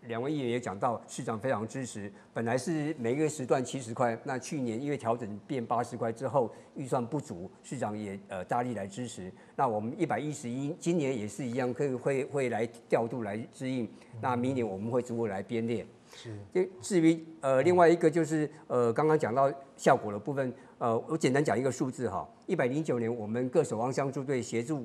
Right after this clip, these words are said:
Speaker 1: 我们来查获各类的案件有二十三件，那重点是通报家暴跟儿虐有三百八十五，五十九件。但是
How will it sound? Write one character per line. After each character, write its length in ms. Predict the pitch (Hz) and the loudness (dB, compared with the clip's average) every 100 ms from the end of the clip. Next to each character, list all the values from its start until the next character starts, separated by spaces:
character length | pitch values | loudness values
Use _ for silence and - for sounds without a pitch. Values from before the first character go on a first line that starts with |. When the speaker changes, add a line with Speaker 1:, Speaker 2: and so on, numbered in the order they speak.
| 104 | -4
Speaker 1:
我 120 | 90 | -4
们 160 | 104 | -4
来 120 | 110 113 | -4 -4
查 240 | - 101 | -4 -6
获 180 | 107 143 | -2 -4
各 300 | - 135 123 | 2 2 4
类 180 | 131 127 | 2 -2
的 100 | 113 | -2
案 120 | 120 | -4
件 140 | 127 | -4
有 100 | 113 92 | -6 -4
二 140 | 131 | -6
十 120 | 107 | -6
三 260 | 98 120 120 | -2 0 0
件， 220 | 131 117 - - - | 0 -2 -2 -18 -8
那 80 | - | -2
重 260 | 147 196 147 | 4 4 4
点 220 | 131 104 | -2 -6
是 220 | 117 143 - - | -4 -8 -8 -4
通 160 | 151 | 0
报 160 | 156 123 | 2 2
家 200 | 117 131 | 2 2
暴 160 | 131 120 | 2 -2
跟 120 | 135 | -4
儿 180 | 110 117 | -4 -2
虐 160 | 139 | -2
有 80 | 101 | -2
三 180 | 107 120 | -2 -2
百 120 | 98 | -2
八 180 | 117 117 | 0 0
十 140 | 117 | 0
五， 120 | 120 120 | -8 -8
五 100 | 95 | -12
十 160 | 82 127 | -10 -6
九 180 | - 90 | -6 -6
件。 180 | 131 104 - - - 117 127 | -4 -4 -6 -20 -16 -10 0
但 100 | |
是 100 | 175 | 2